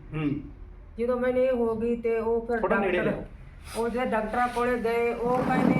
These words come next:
Speaker 2: ਵੀ, ਵੀ ਦਾਖਲ ਕਰਦੇ ਆ। ਫਿਰ ਇਹ ਅਸੀਂ ਆਖਿਆ ਵੀ ਦਾਖਲ ਨਾ ਕਰੋ
Speaker 1: ਠੀਕ ਹੈ ਜੀ।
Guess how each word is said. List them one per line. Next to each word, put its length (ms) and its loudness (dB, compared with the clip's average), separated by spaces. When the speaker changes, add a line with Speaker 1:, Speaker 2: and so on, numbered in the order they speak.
Speaker 2:
ਵੀ, 680 4
ਵੀ 100 -2
ਦਾਖਲ 360 2
ਕਰਦੇ 400 0
ਆ। 100 0
ਫਿਰ 200 -2
ਇਹ 240 4
ਅਸੀਂ 160 2
ਆਖਿਆ 280 4
ਵੀ 120 -2
ਦਾਖਲ 340 2
ਨਾ 160 2
ਕਰੋ 460 0
Speaker 1:
ਠੀਕ 220 0
ਹੈ 80 -2
ਜੀ। 140 -2